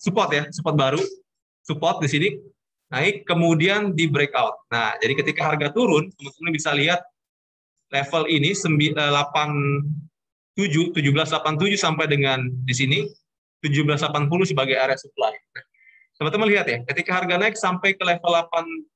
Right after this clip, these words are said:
tujuh poin, eh, sorry, tujuh belas delapan lima, ini terkoreksi lagi harga. Kenapa harga terkoreksi ya? Tadi, karena masuk ke level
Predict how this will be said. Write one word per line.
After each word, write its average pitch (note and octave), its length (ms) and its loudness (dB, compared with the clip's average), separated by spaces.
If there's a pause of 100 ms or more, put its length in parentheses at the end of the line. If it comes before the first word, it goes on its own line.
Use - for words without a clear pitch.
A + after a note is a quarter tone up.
tujuh F3 320 0
poin, D#3 400 2
eh, - 320 -16
sorry, C3 240 -2 (480)
tujuh D#3+ 240 -2
belas - 400 -6 (240)
delapan D3+ 320 -4
lima, F3+ 300 2 (600)
ini E3 240 -4
terkoreksi D#3 480 0
lagi C#3+ 240 2
harga. B2+ 400 0
Kenapa F#3 320 0
harga D#3+ 240 0
terkoreksi D3 480 0
ya? A#2 80 -2
Tadi, C#3 320 -2
karena C#3 260 -2
masuk A#2+ 280 -6
ke C#3+ 100 -2
level C#3 480 0